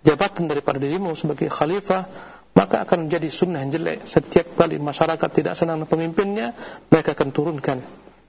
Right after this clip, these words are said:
Maka jangan pernah kau copot dirimu daripada jabatan kekhalifahan yang telah Allah subhanahu wa taala pakaikan kepadamu. Walaupun akhirnya mereka membunuhmu.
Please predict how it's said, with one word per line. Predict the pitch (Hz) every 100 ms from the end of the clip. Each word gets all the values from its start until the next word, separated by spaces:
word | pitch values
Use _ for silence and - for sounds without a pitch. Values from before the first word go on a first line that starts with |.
| -
Maka | 156 151
jangan | 160 190 185
pernah | 180 165
kau | - 151
copot | 202 202 202
dirimu | 156 165 165 151
daripada | 147 143
jabatan | 139 139 180 180
kekhalifahan | 151 143 147 139 160 143 131 - - - _ -
yang | 151
telah | - 175 165
Allah | 175 131
subhanahu | - 139
wa | 156
taala | -
pakaikan | 139 - 185 156 139
kepadamu. | 139 139 139 139 135 - - - _
Walaupun | 208 262 254
akhirnya | 226 202 214 208
mereka | 185 180 165
membunuhmu. | 143 143 131 131